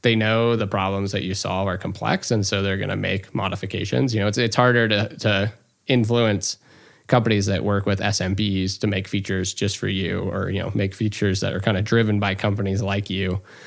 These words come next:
because they have so many people that they have to serve and it needs to work for everybody, as opposed to being highly customizable. So that can be,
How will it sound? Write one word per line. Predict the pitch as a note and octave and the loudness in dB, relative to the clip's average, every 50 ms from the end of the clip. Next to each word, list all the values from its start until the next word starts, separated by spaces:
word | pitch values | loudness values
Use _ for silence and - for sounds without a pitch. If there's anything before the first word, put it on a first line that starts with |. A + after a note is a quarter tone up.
| - - - - - | -20 -20 -20 -14 -8
because | - G2+ - A#2+ G#2 G#2+ | -4 0 2 2 2 2
they | G#2+ F#2+ G2 | 0 0 0
have | - G#2 F#2+ F2+ F2 F2+ F#2+ G2 | 2 2 2 2 0 -2 -2 -2
so | - - - A#2 | 0 2 2 4
many | G#2+ G#2 G2+ G2+ | 4 2 0 0
people | - G#2+ G#2 - F#2+ | -2 -4 -4 -4 -2
that | F#2+ F2+ - | -2 -2 -2
they | F#2+ | -2
have | G#2+ F#2 F#2 F2+ | -2 -2 -2 -4
to | - | -4
serve | F#2+ - - G2+ F#2+ G2 F#2+ | -4 -4 -2 -2 0 0 0
and | F#2+ F#2 | 0 -2
it | F2+ | -2
needs | - G2 F#2+ F#2+ | -2 -2 -2 -2
to | - - | -2 -2
work | G#2 G2+ F#2+ F#2+ | -2 -2 -2 -4
for | - - G2+ | -4 -4 -2
everybody, | G2 A2 G#2+ G#2 G#2 - - E2 E2 D2+ E2 G2 | 0 0 0 0 0 -2 -2 -4 -4 -4 -4 -4
as | - - G#2 G#2+ | -4 -4 -4 -4
opposed | G#2 F#2+ - F#2 F#2 F#2 | -4 -4 -2 -2 -4 -4
to | - | -4
being | - G2+ F#2+ F2+ | -4 -4 -2 -4
highly | G2 G2+ G2+ F#2+ G2 | -4 -4 -6 -6 -6
customizable. | - - - - - G#2 F#2+ F2+ G2+ - - - - | -8 -10 -10 -8 -6 -4 -4 -4 -4 -6 -6 -6 -2
So | - A#2+ G#2 A2 - - - - - - | 0 0 0 0 -2 -6 -12 -20 -6 0
that | - C3 C3+ - | 2 2 4 4
can | D3 B2+ | 4 4
be, | B2+ A#2 A2+ A2 G#2 - | 4 4 4 4 2 0